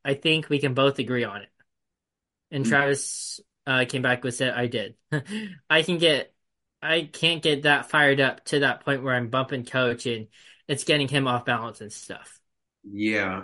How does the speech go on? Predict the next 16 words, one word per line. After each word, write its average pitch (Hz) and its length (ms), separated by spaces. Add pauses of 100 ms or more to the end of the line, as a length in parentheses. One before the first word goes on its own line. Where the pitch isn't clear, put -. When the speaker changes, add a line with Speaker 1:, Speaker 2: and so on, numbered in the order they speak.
Speaker 2:
I 117 80
mean, 117 320 (960)
I, 139 340 (120)
I, 139 260
I 143 160
do 147 320
understand. 120 840
I 110 60
really 123 440
do 113 200
understand. 95 720 (1000)
But 131 240
at 127 160
the 120 80
same 120 340
time, 107 560